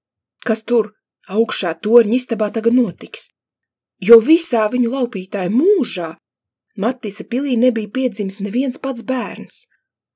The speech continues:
Visvairāk gaidīja plikpaurainais pērs. "Vai tad nu drīz nebūs klāt tas laupītāju mazulis?" viņš taujāja.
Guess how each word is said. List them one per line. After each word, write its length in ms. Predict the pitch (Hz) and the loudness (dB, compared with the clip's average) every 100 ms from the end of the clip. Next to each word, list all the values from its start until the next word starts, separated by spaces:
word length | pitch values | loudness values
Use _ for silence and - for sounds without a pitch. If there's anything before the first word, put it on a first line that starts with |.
| _ - | _ -6
Visvairāk 540 | 185 220 294 294 180 | -2 2 4 4 4
gaidīja 400 | 240 269 226 - - | 2 2 -2 -4 -6
plikpaurainais 720 | 262 - 214 214 202 202 196 - | -4 0 2 2 2 0 -2 -4
pērs. 640 | 208 190 185 180 170 - - _ _ _ _ _ _ _ _ _ _ _ _ _ - 185 | -2 0 0 0 -2 -8 -10 _ _ _ _ _ _ _ _ _ _ _ _ _ -16 -6
"Vai 120 | 175 - | -4 0
tad 200 | 196 196 | 2 2
nu 120 | 190 | 2
drīz 340 | 185 202 190 | 0 -2 2
nebūs 300 | 208 185 190 - | 2 4 4 4
klāt 220 | 190 180 | -2 0
tas 160 | 202 | 0
laupītāju 560 | 196 175 180 160 170 180 | 2 2 0 -2 0 4
mazulis?" 640 | 196 180 190 226 214 - - _ _ _ _ _ - | 4 4 4 4 2 -4 -4 _ _ _ _ _ -8
viņš 160 | 190 - | -6 -6
taujāja. 500 | 196 190 208 170 | -8 -6 -6 -8